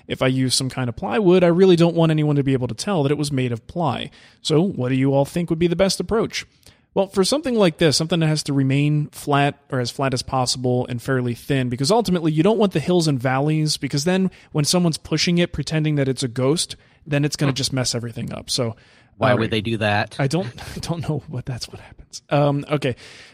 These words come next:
Speaker 1: I would say plywood is actually a really good choice, and although you don't want people to see the outside edges, sometimes if you go thin enough, they become completely insignificant,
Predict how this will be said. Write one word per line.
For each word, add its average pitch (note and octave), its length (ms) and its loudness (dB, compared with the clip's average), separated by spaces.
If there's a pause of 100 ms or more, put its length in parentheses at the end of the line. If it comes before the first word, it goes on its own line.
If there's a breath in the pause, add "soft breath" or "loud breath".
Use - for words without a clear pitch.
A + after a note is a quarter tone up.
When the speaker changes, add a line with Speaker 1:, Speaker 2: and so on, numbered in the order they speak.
(280 loud breath)
Speaker 1:
I F#3+ 140 6
would C#4 200 0
say A3 220 2
plywood G#3+ 500 4
is D#3 100 2
actually D#3+ 420 2
a D3 60 2
really C3 320 0
good B2 200 -2
choice, - 400 -2
and C3 400 -2
although C3 500 2
you C3+ 120 -4
don't C#3+ 140 0
want C3+ 140 -4
people - 240 -8
to G3+ 80 -8
see D3 480 -2 (160)
the D3 140 4
outside C#3 480 0
edges, D3 340 2
sometimes E3 540 -2
if C#3 100 -6
you C3+ 60 -4
go C#3 140 2
thin - 320 -2
enough, A#2+ 520 -2
they C#3+ 220 -4
become D3+ 340 -4
completely C#3+ 540 -2
insignificant, B2 760 -4